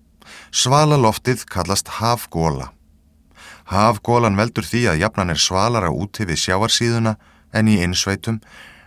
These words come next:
en hafgolan nær yfirleitt innar í landið eftir því sem líður á daginn.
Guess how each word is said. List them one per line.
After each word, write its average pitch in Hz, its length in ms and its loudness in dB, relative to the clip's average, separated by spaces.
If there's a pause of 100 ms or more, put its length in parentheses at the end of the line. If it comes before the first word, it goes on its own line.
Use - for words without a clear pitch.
en 85 200 -2
hafgolan 131 640 2
nær 120 200 0
yfirleitt 123 440 0
innar 143 320 4
í 87 80 2
landið 113 480 -2
eftir 104 280 -6
því 95 100 -2
sem 104 100 2
líður 101 400 -2
á 92 160 -2
daginn. 67 360 -2